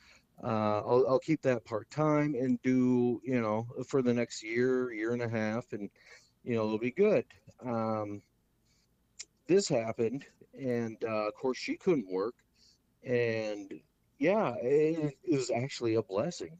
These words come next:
Um, at that point, for probably six, seven months out of the last year plus, she was on bed rest. I mean,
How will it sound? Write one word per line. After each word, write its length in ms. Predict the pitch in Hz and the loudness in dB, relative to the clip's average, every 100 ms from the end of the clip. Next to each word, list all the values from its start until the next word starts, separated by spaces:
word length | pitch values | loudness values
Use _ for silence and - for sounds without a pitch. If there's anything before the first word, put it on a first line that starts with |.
| _ | _
Um, 460 | 104 101 98 98 95 _ _ _ _ _ _ | -6 -4 -4 -6 -8 _ _ _ _ _ _
at 140 | 131 165 | -4 0
that 220 | 156 - | -2 -2
point, 360 | 131 156 156 - | -2 0 0 -4
for 440 | - 120 110 104 - | -4 0 2 0 -2
probably 1200 | 120 147 165 123 113 110 107 101 98 92 104 107 - - 98 95 | -4 -2 -2 -2 -2 -2 -4 -4 -6 -8 -10 -12 -16 -18 -16 -12
six, 540 | - - - 135 - | -10 -10 -6 -6 -2
seven 800 | 135 131 135 127 127 120 120 104 - _ _ _ _ | 0 2 2 2 0 0 -4 -10 -20 _ _ _ _
months 340 | 135 147 135 123 | 0 0 0 -2
out 100 | 117 | -2
of 80 | |
the 60 | 110 | -2
last 380 | 110 117 117 104 | -2 -2 -4 -6
year 640 | 110 131 127 120 120 117 - | 0 4 4 4 2 0 -2
plus, 500 | - 143 120 113 - - - _ _ _ | -2 2 2 0 -6 -18 -20 _ _ _
she 340 | - 277 339 349 | -6 0 2 2
was 180 | 123 113 | 2 4
on 180 | 113 107 | 0 2
bed 220 | 113 175 | 2 2
rest. 500 | 139 90 - - - - | 2 0 -8 -18 -18 -6
I 80 | 117 | -4
mean, 260 | 107 104 | -2 -4